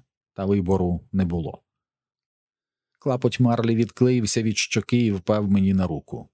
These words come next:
Я здригнувся від слизького дотику. «Жінка, яку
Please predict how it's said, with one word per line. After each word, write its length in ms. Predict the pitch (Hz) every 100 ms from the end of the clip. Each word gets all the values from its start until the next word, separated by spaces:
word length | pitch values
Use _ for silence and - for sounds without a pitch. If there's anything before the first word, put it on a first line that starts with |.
| -
Я 200 | 104 98
здригнувся 540 | 92 104 110 110 107
від 160 | 95 90
слизького 560 | 101 90 - 95 90
дотику. 500 | 87 82 - - - _ _ _ _ _ _ _ _ _ _
«Жінка, 680 | 95 95 104 90 - 82 78
яку 880 | 78 80 87 95 - 104 95 85